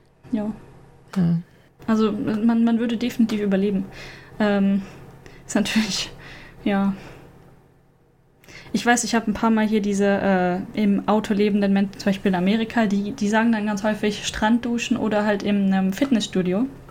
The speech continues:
Speaker 2: Ja.
Speaker 1: Was ja auch so ganz anders ist, ne? Also hier tatsächlich überall, üb-, eigentlich überall Onsen.
Speaker 2: Mhm, und die sind auch
Speaker 1: Und
Speaker 2: nicht
Speaker 1: halt
Speaker 2: richtig
Speaker 1: Konbini.
Speaker 2: günstig, die einfach nur dafür da sind, ne? Dass du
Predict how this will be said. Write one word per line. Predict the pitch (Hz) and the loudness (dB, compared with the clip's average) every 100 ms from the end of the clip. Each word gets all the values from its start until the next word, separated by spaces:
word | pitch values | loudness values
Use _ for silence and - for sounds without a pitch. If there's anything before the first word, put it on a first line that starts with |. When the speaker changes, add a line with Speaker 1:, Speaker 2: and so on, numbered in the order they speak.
| - - - 190 | -18 -16 -6 0
Speaker 2:
Ja. | 185 175 - - - - 202 | 2 0 -6 -20 -20 -2 2
Speaker 1:
Was | 220 - | 2 2
ja | 233 | 2
auch | 233 | 2
so | 220 | 0
ganz | 208 262 | 2 2
anders | 269 254 196 196 | 2 2 0 -2
ist, | 185 196 | -2 0
ne? | |
Also | 208 208 | 0 0
hier | 208 247 - - | 2 0 0 -2
tatsächlich | - 214 240 - 262 | -2 -2 0 0 0
überall, | 254 262 - - - - | 2 0 0 -6 -16 -2
üb-, | 226 214 - | 0 0 -2
eigentlich | 190 233 277 269 | 0 2 2 0
überall | 226 202 190 | 0 2 0
Onsen. | 185 208 - 233 262 - - - - - - - _ _ _ - | 0 -2 -2 0 -2 -6 -20 -20 -20 -20 -20 -20 _ _ _ 0
Speaker 2:
Mhm, | 180 170 190 | 2 2 2
und | 160 | 2
die | |
sind | 160 147 | 2 2
auch | 196 | 2
Speaker 1:
Und | |
Speaker 2:
nicht | 160 202 | 2 2
Speaker 1:
halt | 160 | 4
Speaker 2:
richtig | 160 262 | 4 6
Speaker 1:
Konbini. | 285 214 | 4 4
Speaker 2:
günstig, | 214 - - | 4 2 2
die | 165 | 2
einfach | 170 165 | 2 0
nur | 165 | 2
dafür | 156 - | 2 2
da | 165 240 247 | 2 2 2
sind, | 156 151 | 0 0
ne? | 160 190 180 | 0 2 0
Dass | 175 - | -2 0
du | 165 | 0